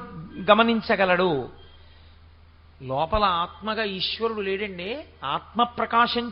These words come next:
చేత కదా మనసు వెలుగుతోంది. దానికి తెలియదు, ఆయనకి తెలియదు ఏం చేస్తున్నాడో మనస్సుతో. మనసుతో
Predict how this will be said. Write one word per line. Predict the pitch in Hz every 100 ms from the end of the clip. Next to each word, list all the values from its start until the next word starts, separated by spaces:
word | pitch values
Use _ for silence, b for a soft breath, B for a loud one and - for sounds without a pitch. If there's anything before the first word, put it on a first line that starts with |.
| 240
చేత | 240
కదా | 240 226 220
మనసు | 202 214 226
వెలుగుతోంది. | 226 226 - 254 165 123 - b b b b b
దానికి | 127 170 196 190
తెలియదు, | 190 208 240 285 359 - -
ఆయనకి | 175 202 208 185
తెలియదు | 196 214 240
ఏం | 220 226
చేస్తున్నాడో | 240 233 247 247 254
మనస్సుతో. | 226 220 247 277 - - b b b b
మనసుతో | 131 147 190 208 233 226 233